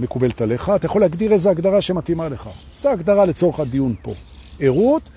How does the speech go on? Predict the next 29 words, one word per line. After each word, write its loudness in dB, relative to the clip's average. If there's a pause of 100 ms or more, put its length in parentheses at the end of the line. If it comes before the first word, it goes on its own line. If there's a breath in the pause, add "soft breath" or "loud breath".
(200 soft breath)
היא -2
הידיעה 2
שאנחנו -2
בחלום 0
שמיטיב -2
איתנו. -10 (1000 loud breath)
נכון. -12 (560 loud breath)
לכן 4
אנחנו 2
גם 6
ניטיב 2
איתו, -6 (600)
במידת 2
הניתן -4
והאפשר, -10 (140)
ואפשר, 0 (160)
אוקיי. -4 (1500 loud breath)
עכשיו, 6
הרצון 2
הזה 0
להיות 0
בזה -4
כל 2
הזמן -2
ללא 0
הפסקה -2
זה -2
רצון -4
נחמד, -2